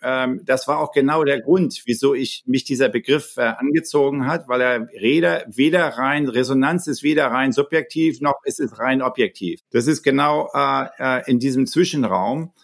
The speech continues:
Und das ist genau das, wo eigentlich, ähm,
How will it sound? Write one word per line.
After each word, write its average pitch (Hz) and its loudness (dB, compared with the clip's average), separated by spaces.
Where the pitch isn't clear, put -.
Und 143 4
das 175 4
ist - -2
genau 170 2
das, 175 -2
wo 139 2
eigentlich, 143 -2
ähm, 127 0